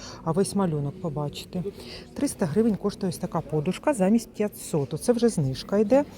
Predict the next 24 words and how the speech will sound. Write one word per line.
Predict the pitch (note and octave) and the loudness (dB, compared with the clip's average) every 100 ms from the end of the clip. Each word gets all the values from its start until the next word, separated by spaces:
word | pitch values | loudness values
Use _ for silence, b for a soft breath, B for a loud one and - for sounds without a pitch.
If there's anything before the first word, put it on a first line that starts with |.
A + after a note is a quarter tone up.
| B B | B B
Подушка | - A#3+ A3+ - F3+ | 2 4 2 0 0
льняна, | F3+ A3+ E3+ C#3 C3+ | 4 4 4 2 -2
тут | F#3+ E3 | 0 4
бавовна, | A3+ D#3 C#3 D3 | 4 4 2 0
тут | G3 D4 - B B | -2 -4 -6 B B
бавовна. | G3+ F#3+ C#3+ C#3 C#3+ - B B B | 4 4 2 -2 -4 -8 B B B
І, | G3+ | -4
і | - F#3 | 0 2
відчувається, | F#3 - - F3 A3 D4+ C4+ - G3+ | 0 -2 -2 2 2 2 -2 2 4
і | |
видно, | F3 A#3 G#3+ | 6 4 4
і | F3 | 4
вишивка. | D3+ A#3+ - A3 - - G#3+ B B B | 4 2 2 -4 -4 -2 -2 B B B
Я | B3 | 2
таку | B3 G#3+ | 2 2
подушку, | - D#4+ E4+ - - F3+ | 0 4 4 4 2 2
знаєте, | A#3+ D#4 G3+ | 2 4 0
часто | - B3+ - G#3+ | 2 -2 0 0
дуже | F#3 G#3+ G3 | 2 2 4
бачу, | A3 B3+ - G#3+ B B B B | 2 2 2 0 B B B B
багато | G3 F#3 A3+ G#3+ | 0 2 2 2
хто | - A3 | 2 2
колись, | - G#3 G3+ E3+ | 4 4 6 4
ну, | A#3+ F#4+ B3+ | 2 6 6